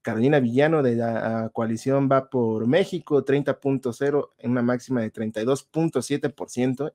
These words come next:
impresionante. Y en tercer lugar, pues bueno, ahí podemos ver el tema de Movimiento Ciudadano con un tres por ciento y una máxima de tres punto cuatro por ciento. El doble entre, eh,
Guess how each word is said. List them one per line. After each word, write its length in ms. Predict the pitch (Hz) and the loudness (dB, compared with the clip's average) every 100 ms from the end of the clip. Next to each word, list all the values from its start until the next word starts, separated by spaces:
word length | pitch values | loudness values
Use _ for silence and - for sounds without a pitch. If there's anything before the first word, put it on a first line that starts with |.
| _ | _
impresionante. 920 | 110 107 101 - 98 117 135 135 165 - _ - - _ | -8 -8 -10 -10 -4 0 0 0 -4 -10 _ -20 -20 _
Y 300 | 165 190 196 _ _ | -2 0 -2 _ _
en 180 | - 113 | -6 -4
tercer 300 | 113 104 139 | -4 0 2
lugar, 400 | 139 127 139 160 | 4 4 4 4
pues 160 | - 117 | 0 0
bueno, 220 | 117 113 | 0 0
ahí 80 | 113 | 0
podemos 340 | 120 117 117 | 2 2 2
ver 300 | 120 127 - _ _ | 4 2 0 _ _
el 300 | 123 110 107 | -6 -4 -6
tema 320 | - 120 123 | -2 0 2
de 320 | 117 117 120 - | 2 0 -2 -4
Movimiento 400 | 113 110 117 117 | -4 0 -2 -2
Ciudadano 400 | 117 113 131 139 | -2 0 2 0
con 160 | 123 113 | 0 0
un 80 | |
tres 200 | 117 127 | 0 -2
por 240 | - 113 110 | -2 -8 -4
ciento 440 | 156 160 151 147 - _ | 0 0 2 0 -2 _
y 80 | - | 0
una 120 | 120 | 2
máxima 380 | 117 120 120 123 | 4 2 2 0
de 80 | 110 | 0
tres 220 | 120 120 | -2 -2
punto 300 | - 117 113 | 0 -2 -2
cuatro 300 | 113 110 - | -4 -6 -8
por 160 | - 98 | -10 -10
ciento. 360 | 104 104 - - | -8 -8 -10 -4
El 300 | 120 123 139 | 0 0 8
doble 420 | 190 196 196 196 - - _ | 10 12 8 6 -2 -20 _
entre, 540 | - 175 180 175 175 170 _ _ _ | 0 2 4 4 2 2 _ _ _
eh, 420 | - 117 113 113 | -2 0 0 0